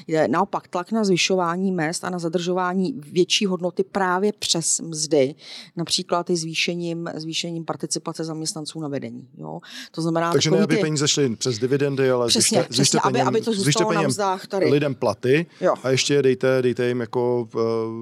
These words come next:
Speaker 2: větší pravomoci ve vedení jako podniku, nebo
Speaker 1: No,
Speaker 2: zastoupení.
Speaker 1: ten německý systém toho, toho Mitbestimmu, který
Speaker 2: Hmm.
Speaker 1: samozřejmě má i nějakou, řekněme, eh, sociálně stabilizující dimenzi.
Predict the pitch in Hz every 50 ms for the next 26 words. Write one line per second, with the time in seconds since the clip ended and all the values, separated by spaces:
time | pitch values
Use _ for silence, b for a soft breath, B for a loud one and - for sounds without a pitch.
0 | 113 113 113 107 110 117 110 - 131 117 120 117 113 113 113 113 - 120 113 110
1 | 101 110 107 104 104 107 104 - - 101 104 95 92 92 - - 101 101 120 135
2 | 131 127 - - - 147 127 113 - 120 113 294 294 262 262 269 233 - - 302
3 | 262 - 185 - - 214 214 - 208 196 190 202 202 - - - 190 180 185 190
4 | 185 - - 180 180 156 151 180 175 - - 175 160 143 143 - - 190 190 151
5 | 151 143 180 190 202 202 202 190 190 175 165 - - 185 175 170 170 170 - -
6 | 185 180 175 170 170 165 151 - 180 175 175 170 170 165 151 - 147 156 156 151
7 | - 170 160 - - 180 170 170 170 165 - 160 143 156 160 151 151 156 156 143
8 | - 175 143 131 135 139 - -